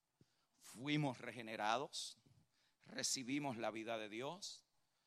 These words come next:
Con esa vida viene un nuevo A D N. Con ese nuevo A D N vienen nuevas facultades. Con esas facultades ahora se desarrolla un carácter. Y ese creyente va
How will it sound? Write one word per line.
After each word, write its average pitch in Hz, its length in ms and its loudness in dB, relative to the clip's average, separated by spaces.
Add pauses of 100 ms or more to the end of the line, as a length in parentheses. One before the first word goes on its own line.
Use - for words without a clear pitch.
(240)
Con 127 180 -2
esa 139 260 4
vida 131 300 -2
viene 123 260 -8
un 117 120 -8
nuevo 113 340 2
A 104 40 4
D 104 200 -6
N. 165 260 -6 (640)
Con 131 220 0
ese 156 260 4
nuevo 127 320 -2
A 123 40 0
D 117 200 -2
N 127 180 -4
vienen 117 380 -6
nuevas 110 260 -2
facultades. 123 880 2 (560)
Con 120 220 -2
esas 156 340 4
facultades 135 960 0
ahora 120 440 4
se - 180 -2
desarrolla 107 760 -4
un 117 220 -2 (100)
carácter. 117 800 0 (760)
Y 131 180 2
ese 220 380 2
creyente 113 800 -6 (540)
va 170 280 2